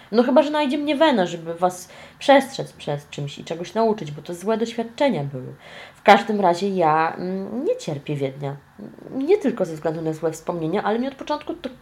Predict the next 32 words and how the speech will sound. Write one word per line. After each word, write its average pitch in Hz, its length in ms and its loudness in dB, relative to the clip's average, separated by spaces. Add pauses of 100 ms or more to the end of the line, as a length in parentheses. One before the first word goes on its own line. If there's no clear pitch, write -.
(220)
miasto, 233 360 0 (280)
kurwa, 196 320 0
nie 185 120 0
leżało. 143 480 0
Nie 233 120 0
podobało 160 400 -4
mi 165 100 -10
się - 100 -12
w - 100 -20
chuj. 131 380 -10 (380)
I 233 60 2
ja 285 100 8
strasznie 339 520 -2
nie 349 140 4
chciałam 403 560 4 (240)
jechać 247 280 2
do 151 80 -2
tego 151 260 -4
Wiednia 143 400 -2
z 147 100 -8
nimi. 143 260 -2 (320)
Ja 214 100 6
miałam 294 280 6
ochotę, 339 400 2 (180)
kurwa, 247 580 6 (220)
odpalić 277 500 6
komputer, 226 560 4
bo 190 100 6
akurat 175 300 2
pojechałam 170 420 -2
z - 80 -16
komputerem, 175 640 2